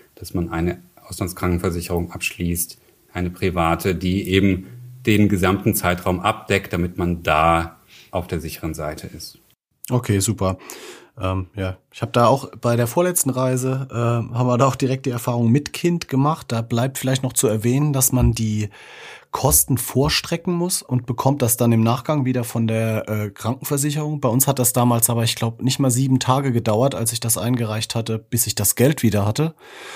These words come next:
Speaker 2: Und, ähm, auch die Behandlung an sich, das waren jetzt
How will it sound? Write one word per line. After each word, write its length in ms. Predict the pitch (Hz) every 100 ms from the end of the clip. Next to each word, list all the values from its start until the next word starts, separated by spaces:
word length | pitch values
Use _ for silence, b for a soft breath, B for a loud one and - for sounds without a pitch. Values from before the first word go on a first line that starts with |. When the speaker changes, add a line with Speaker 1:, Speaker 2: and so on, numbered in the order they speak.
| B B -
Speaker 2:
Und, 560 | 120 120 120 117 -
ähm, 460 | 107 110 107 107 98 _ - _ -
auch 240 | 110 117 -
die 260 | - 127
Behandlung 520 | 123 104 131 135 135
an 180 | 131 117
sich, 220 | 113 135
das 200 | - 113
waren 160 | 117 113
jetzt 260 | 113 -